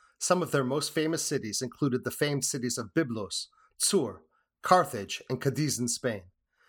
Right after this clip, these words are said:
They came into contact with another group of people famed for their seafaring abilities, the Greeks. They shared their unique alphabet with the then illiterate Greeks, who adopted it for their own purposes. Alpha, beta, gamma, delta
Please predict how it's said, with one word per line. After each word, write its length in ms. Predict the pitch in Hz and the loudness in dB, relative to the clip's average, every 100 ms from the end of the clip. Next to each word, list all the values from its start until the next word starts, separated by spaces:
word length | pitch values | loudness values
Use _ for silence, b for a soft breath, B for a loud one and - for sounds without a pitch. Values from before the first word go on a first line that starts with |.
| b b | b b
They 80 | - | 0
came 260 | - 269 262 | 2 2 4
into 160 | 240 | 0
contact 500 | - 185 165 143 - | 2 2 4 0 0
with 120 | - | -2
another 320 | 240 277 247 143 | 0 2 2 2
group 240 | 120 120 | 0 -2
of 120 | 110 | -6
people 420 | - 120 101 98 B B - | -4 -4 -4 -12 B B -2
famed 280 | - 160 | 2 4
for 100 | 151 | 2
their 240 | 135 170 208 | 2 4 4
seafaring 540 | 208 139 117 127 117 | 2 -2 0 0 0
abilities, 640 | 113 107 101 - - - - _ _ | -4 -6 -6 -10 -12 -12 -14 _ _
the 80 | 123 | -4
Greeks. 580 | 113 147 123 - - - _ B B B B B B | 2 0 0 -6 -8 -8 _ B B B B B B
They 120 | 151 | 0
shared 280 | 143 180 143 | 4 4 4
their 220 | 170 202 | 6 6
unique 340 | 180 175 170 | 4 2 4
alphabet 400 | 180 160 147 156 | 4 4 2 2
with 140 | 139 - | 2 -2
the 80 | 123 | 4
then 280 | 151 180 180 | 6 4 2
illiterate 400 | 151 160 156 143 | 2 4 4 2
Greeks, 480 | - 147 - - - b b - | 2 0 0 -4 -6 b b 2
who 80 | 156 | 4
adopted 440 | 151 170 220 127 | 8 6 6 0
it 120 | 123 | 0
for 100 | - | 0
their 180 | 127 127 | 0 2
own 140 | 151 | 2
purposes. 680 | 147 117 - - - - - - _ _ _ _ _ _ | 0 -2 -2 -6 -6 -8 -8 -10 _ _ _ _ _ _
Alpha, 320 | 160 165 160 | 6 6 4
beta, 400 | 147 160 165 139 117 | 4 4 4 2 4
gamma, 340 | 156 165 147 | 4 4 2
delta 480 | 127 151 143 - 98 | 2 0 0 -6 -10